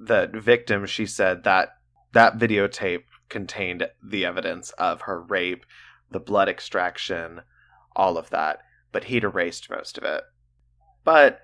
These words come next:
there was still enough evidence that he was arrested during the search. When the police were there, they took a bunch of photographs, and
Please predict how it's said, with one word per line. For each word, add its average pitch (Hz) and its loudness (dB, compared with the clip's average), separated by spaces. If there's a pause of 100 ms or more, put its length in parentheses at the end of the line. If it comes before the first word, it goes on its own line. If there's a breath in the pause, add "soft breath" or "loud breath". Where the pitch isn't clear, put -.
(180 soft breath)
there 131 6
was 139 2
still 156 6
enough 107 2
evidence 98 -2
that 107 -8
he 127 -2
was 104 2
arrested 85 -6
during 85 -4
the - -16
search. - -10 (560)
When 117 0
the 123 2
police 117 -4
were 113 0
there, 104 6
they 95 -2
took - -10
a - -8
bunch - -6
of - -20
photographs, 95 2
and 87 -8